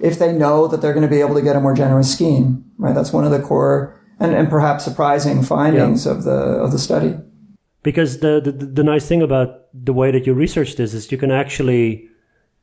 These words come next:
Speaker 2: pinpoint which one of these levers you have to pull in order to increase support.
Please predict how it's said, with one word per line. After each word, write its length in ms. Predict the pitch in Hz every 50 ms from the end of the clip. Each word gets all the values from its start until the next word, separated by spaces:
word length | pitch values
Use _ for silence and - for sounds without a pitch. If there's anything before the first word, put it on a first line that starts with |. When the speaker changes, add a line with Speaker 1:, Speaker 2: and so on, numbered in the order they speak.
| _ _ -
Speaker 2:
pinpoint 680 | - 147 156 175 170 - 143 131 123 120 117 107 - - - _ _ _ _ _ _ _ _ _ -
which 400 | 143 127 127 151 151 - - -
one 640 | 143 143 139 139 135 135 127 127 127 123 127 127 135
of 140 | 123 117
these 480 | 120 131 123 123 123 123 120 110 117 127
levers 420 | 120 123 135 139 131 139 127 -
you 80 | 120 123
have 160 | 123 127 -
to 80 | - 120
pull 340 | - - 139 143 139 127 120
in 120 | 117 120
order 200 | 127 127 123 123
to 120 | 127 -
increase 340 | 123 127 120 - 139 131 131
support. 500 | - 117 - - 147 139 117 110 - -